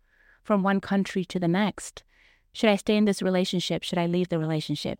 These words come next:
Is he the right man for me? Is she the right woman for me? Do I wanna have children? Am I going to have children?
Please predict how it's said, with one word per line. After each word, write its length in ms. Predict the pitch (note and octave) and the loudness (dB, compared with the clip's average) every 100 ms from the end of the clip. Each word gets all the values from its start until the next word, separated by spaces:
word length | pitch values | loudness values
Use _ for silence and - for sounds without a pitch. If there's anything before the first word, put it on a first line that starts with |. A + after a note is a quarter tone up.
| - | -6
Is 180 | E3 | -6
he 220 | - - G#3+ | -4 -2 0
the 140 | F#3 | 2
right 200 | F3 F3+ | 0 0
man 240 | E3 D#3+ | 0 0
for 140 | E3 E3 | 0 -2
me? 320 | D3+ D#3 D3 | 0 0 0
Is 140 | D3+ _ _ _ _ _ | -4 _ _ _ _ _
she 260 | - G#3+ | -4 -2
the 120 | F#3 E3+ | 0 -2
right 200 | E3+ E3 | -4 -2
woman 240 | F3 E3+ | -2 -2
for 180 | - - | -4 -4
me? 320 | D3+ D#3+ D#3+ _ _ _ _ _ _ _ _ _ _ _ _ - | -2 -4 -6 _ _ _ _ _ _ _ _ _ _ _ _ -8
Do 140 | F3+ A3 | 2 4
I 100 | G#3 | 4
wanna 260 | G#3+ G#3+ | 4 2
have 180 | G#3 G3+ | 0 -2
children? 580 | - A#3 A#3+ F#3+ D#3 - _ _ - | -2 0 0 0 -4 -6 _ _ -4
Am 140 | G3 | 0
I 100 | G#3 | 2
going 280 | G3 A3+ A#3+ | 2 2 2
to 100 | A3 | 0
have 160 | F3+ E3+ | -2 -2
children? 540 | - D#3+ C#3 C3+ E3 | -4 -6 -6 -8 -12